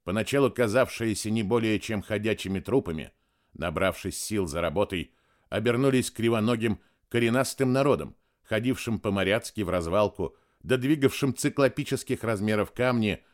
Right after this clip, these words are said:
мощью одних только широких плеч. Спустя некоторое время строительство было завершено, и мы замерли, ожидая, что произойдет дальше. Ночная тишь взорвалась барабанным боем,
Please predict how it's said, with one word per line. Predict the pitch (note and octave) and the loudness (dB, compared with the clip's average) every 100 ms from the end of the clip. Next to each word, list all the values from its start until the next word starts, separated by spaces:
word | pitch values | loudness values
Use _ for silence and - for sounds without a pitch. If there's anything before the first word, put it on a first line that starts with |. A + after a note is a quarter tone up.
| _ _ | _ _
мощью | F2 C3+ C3 - B2+ B2+ A#2 | 0 2 2 0 0 0 -2
одних | A2 C3 B2 | 0 0 -2
только | - A2+ G2 G#2+ | -2 -2 -2 -6
широких | - B2 G#2+ - G2+ - | -2 -2 -2 -2 -8 -4
плеч. | G2+ A2+ - - _ _ _ _ _ _ _ _ | 0 0 -2 -14 _ _ _ _ _ _ _ _
Спустя | - - E2+ - G#2 | -20 -8 -6 -4 -2
некоторое | F#2 F#2+ F2 E2+ E2+ D2+ | 0 -2 -6 -4 -2 0
время | F2 G2 E2+ - _ _ _ _ | 0 0 -2 -6 _ _ _ _
строительство | - G2 A2+ C3 A2+ - B2 | -4 2 2 2 -2 -2 0
было | A2+ A#2 G#2 | 2 2 2
завершено, | G#2 A2 G#2 - A#2+ B2 - - _ _ _ | 0 -2 -2 -4 0 0 0 -8 _ _ _
и | F#2 | -2
мы | G2+ A2 | 0 0
замерли, | F#2 C3+ F#2 D2+ D#2 | 2 2 2 -2 -2
ожидая, | D#2 D2 E2+ G2 F#2+ | -4 -4 -2 0 0
что | E2 - G2+ | -2 -4 -4
произойдет | - F2+ E2+ F2+ E2+ F#2 D2 | -2 -2 0 -2 0 -2 -2
дальше. | F#2 D#2+ - - - _ _ _ _ _ _ _ | -2 -2 -6 -18 -20 _ _ _ _ _ _ _
Ночная | - D#2 F2 - E2+ E2+ | -10 -6 -6 -6 -2 -2
тишь | - G#2+ F#2 - _ _ _ _ | -2 -4 -4 -12 _ _ _ _
взорвалась | D2 F#2 A2 A2 G#2+ G#2+ | -6 -2 2 4 4 2
барабанным | D#2 G2 F#2+ G2 F#2 F#2 F2+ | 2 0 2 2 2 -2 0
боем, | G2 D#2 C2 | 0 0 -4